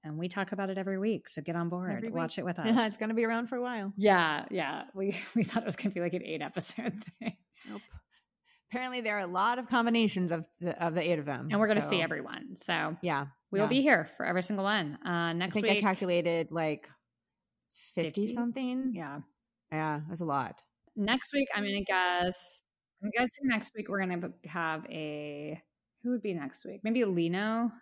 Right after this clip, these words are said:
Speaker 2: Wasn't he just recently?
Speaker 1: Oh, he was Lino and Changbin. So we had,
Speaker 2: Yeah.
Speaker 1: okay, then it's gonna be Sugmin and Hyunjin.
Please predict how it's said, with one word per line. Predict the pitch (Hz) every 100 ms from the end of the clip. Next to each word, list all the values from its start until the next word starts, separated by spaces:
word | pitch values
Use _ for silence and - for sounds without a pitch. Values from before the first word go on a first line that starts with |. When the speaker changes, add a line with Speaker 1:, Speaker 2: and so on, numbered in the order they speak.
| _ _ _ 214
Speaker 2:
Wasn't | 262 277
he | 294
just | 277
recently? | 240 254 339 320
Speaker 1:
Oh, | 208 196
he | 170
was | 202 185
Lino | 190 180
and | 175 165
Changbin. | - 160 151 139 131 143
So | - 202
we |
had, | 180 208 196 - 208
Speaker 2:
Yeah. | 220 208
Speaker 1:
okay, | 185 156 -
then | 185
it's | 185
gonna | - 190
be | 180 185 180 175 170 170 - _ _ _ -
Sugmin | - 226 233 220 254 262 262 277 247 - _ _ _ _
and | 185 196 196 190 190 185 185 170
Hyunjin. | 170 165 165 - -